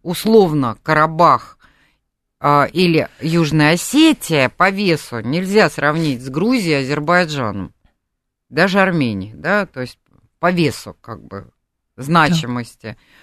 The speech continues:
Speaker 1: а, ресурсам, мобилизационным ресурсам и так далее.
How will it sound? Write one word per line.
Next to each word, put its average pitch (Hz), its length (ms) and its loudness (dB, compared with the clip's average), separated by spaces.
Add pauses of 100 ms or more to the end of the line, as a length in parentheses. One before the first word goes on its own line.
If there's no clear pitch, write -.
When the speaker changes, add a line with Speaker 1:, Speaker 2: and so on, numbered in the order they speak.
(240)
Speaker 1:
а, 120 680 -4
ресурсам, 135 1300 -2 (280)
мобилизационным 156 1200 0
ресурсам 135 580 -10
и 156 40 -10
так 147 260 -8
далее. 104 320 -6